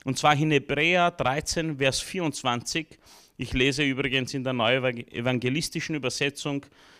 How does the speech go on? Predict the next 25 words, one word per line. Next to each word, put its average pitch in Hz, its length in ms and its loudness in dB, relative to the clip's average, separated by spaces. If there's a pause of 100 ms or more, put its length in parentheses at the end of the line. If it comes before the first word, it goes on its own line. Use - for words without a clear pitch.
(140)
die 127 80 -4
wir 131 80 -2
hier 143 180 -4
für 131 200 -6
Vers 123 260 2
für 135 160 -6
Vers 120 260 -2
auch 113 80 -12
immer 131 280 -6
wieder 127 360 -2 (360)
verwendet 135 580 0
haben. 117 400 4 (540)
Ähm, 131 480 4 (760)
da 135 100 2
schreibt 135 560 2 (180)
der 139 80 2
Verfasser: 139 720 0 (340)
„Grüßt 170 460 2
alle 156 260 6
eure 139 240 4
Führer 160 400 2
und 123 120 -2
die 127 100 -4
ganzen 143 420 0
Gemeinden, 135 720 -2